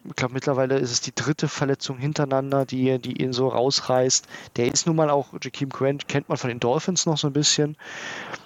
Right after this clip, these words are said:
vergleichsweise sehr kleiner Spieler, ne, shifty eben für solche Returns gemacht, aber wenn du halt so schwer, so oft verletzt bist und eigentlich ein Speedster sein solltest, ich bin gespannt, ich hoffe natürlich, dass er nochmal irgendwie fußfest, aber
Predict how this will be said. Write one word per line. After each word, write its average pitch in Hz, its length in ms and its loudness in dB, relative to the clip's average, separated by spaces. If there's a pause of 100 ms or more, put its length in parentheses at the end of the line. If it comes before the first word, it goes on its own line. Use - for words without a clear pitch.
(120)
vergleichsweise 139 720 4
sehr 135 180 4
kleiner 147 480 2
Spieler, 151 420 0
ne, 135 200 2
shifty 147 640 2
eben 139 280 2
für - 200 -4
solche 131 280 2
Returns 127 440 0
gemacht, 123 380 0
aber 120 220 2
wenn 123 120 0
du 123 160 0
halt 120 300 2 (1300)
so 170 100 4
schwer, 156 440 6
so 147 180 0
oft 151 180 2
verletzt 143 460 0
bist 139 220 2
und 135 100 -2
eigentlich 127 240 2
ein 131 80 0
Speedster - 480 2
sein 131 240 2
solltest, 127 580 0
ich - 140 -4
bin 160 140 2
gespannt, 147 320 -2
ich - 120 0
hoffe 185 200 0
natürlich, 165 360 0
dass - 180 0
er 156 100 2
nochmal 143 320 0
irgendwie 135 340 0
fußfest, - 720 0
aber 127 320 2